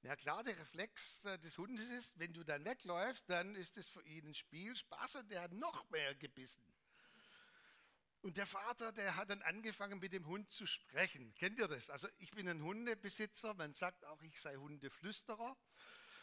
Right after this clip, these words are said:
Aber der Vater hat dann gesagt, „Ha, weiß, der Pastor ist da. Würd's nicht aufhören, meinen kleinen Sohn zu beißen? Es ist doch schon zehn nach achte.“ Und ich überlegte,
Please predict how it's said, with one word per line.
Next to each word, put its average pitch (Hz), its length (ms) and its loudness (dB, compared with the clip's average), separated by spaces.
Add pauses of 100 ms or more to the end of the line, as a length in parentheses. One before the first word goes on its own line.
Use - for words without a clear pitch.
(340)
Aber 165 160 6
der 165 140 4
Vater 185 400 4
hat 190 100 2
dann 180 140 0
gesagt, 170 420 2
„Ha, 180 140 10
weiß, 185 340 6
der - 80 -8
Pastor 285 540 -4
ist 302 200 -6
da. 247 360 4 (640)
Würd's 185 300 0
nicht 277 240 6
aufhören, 202 840 4
meinen 180 340 0
kleinen 180 400 0
Sohn 175 340 -4
zu 196 120 -8
beißen? 160 500 0 (2000)
Es 196 120 2
ist 208 180 -2
doch - 80 4
schon 214 200 4
zehn 196 260 4
nach 175 220 8
achte.“ 147 580 4 (1400)
Und 190 160 4
ich 190 160 4
überlegte, 185 600 6